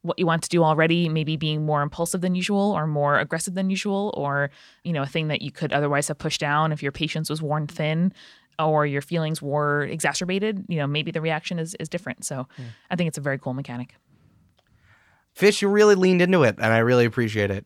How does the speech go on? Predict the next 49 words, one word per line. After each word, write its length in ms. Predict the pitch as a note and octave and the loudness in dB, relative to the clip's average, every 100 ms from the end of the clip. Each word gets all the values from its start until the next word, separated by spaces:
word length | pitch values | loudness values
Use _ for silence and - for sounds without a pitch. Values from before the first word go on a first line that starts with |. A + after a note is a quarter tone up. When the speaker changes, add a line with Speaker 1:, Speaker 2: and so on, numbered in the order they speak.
| - | -2
Speaker 3:
I, 340 | A2 G2+ A#2 | 0 4 4
I 60 | B2+ | 6
thought 200 | C3+ B2+ | 6 6
I 60 | |
would 140 | B2 A2 | 6 4
have 180 | A2+ A2+ | 2 0
to, 60 | |
like, 300 | G#2 A2 - _ _ _ _ - | -6 -6 -10 _ _ _ _ -6
force 440 | - C3 B2+ - | 2 2 2 0
these 300 | C3+ C3 B2 | 0 0 -2
D 160 | B2 B2+ | -6 -4
sixes 420 | - C#3 - B2+ | -2 -2 -2 2
on 220 | B2 D3+ | 2 2
you, 180 | F#3+ A3 | 0 -4
but, 160 | C3 | -4
like, 300 | A#2 A2+ G#2+ - _ _ _ _ | 0 0 0 -8 _ _ _ _
I 160 | C3 C3+ | 4 4
found 280 | D3 C3+ B2 | 6 4 4
out 140 | B2+ | 4
opportunities 540 | B2+ B2+ B2 C#3 B2+ A2+ | 4 2 0 0 0 -2
where 100 | A2+ | -2
you 120 | A2 | -2
were 80 | A2 | -2
doing 260 | A#2 A#2+ | -2 0
it 60 | A2+ | 2
anyway, 460 | A2 A#2 G#2 G#2+ - _ - | 2 2 0 -2 -8 _ -4
and 100 | B2 | -2
it's 100 | A#2+ | 0
more, 180 | C3+ B2 | 2 4
like, 240 | A2+ A2 - _ - | 4 2 -6 _ -4
escalating. 580 | B2+ - F#3 G3 A#3 B3 | -2 0 2 4 2 4
I 80 | D#3+ | 2
think 160 | E3+ G#3+ | 6 6
that 180 | F#3 | 6
we 160 | C#3 C#3+ | 4 -2
spend 220 | - D3 | 0 2
a 40 | A#2+ | 6
lot 220 | A#2 A#2 | 6 6
of 60 | |
time 480 | A2+ A#2 A2+ G#2+ G#2+ _ | 2 2 2 0 -4 _
in 140 | A#2 A2+ | -4 -2
this 160 | G#2+ | -2
game, 320 | A#2+ A2+ A2 | 0 0 2
like, 240 | G#2+ G2+ - _ _ _ _ _ | 0 -2 -8 _ _ _ _ _
bending 640 | - A#2+ B2+ C3 C3 C3+ B2+ | -18 -2 2 4 6 4 6
but 100 | B2+ | 4
not 220 | A#2+ A2+ | 4 4
breaking 500 | A2 A2+ D#3+ F3 F3 | 2 2 2 2 0
people. 560 | - G3+ A3 A3+ A#3+ | 0 0 2 2 0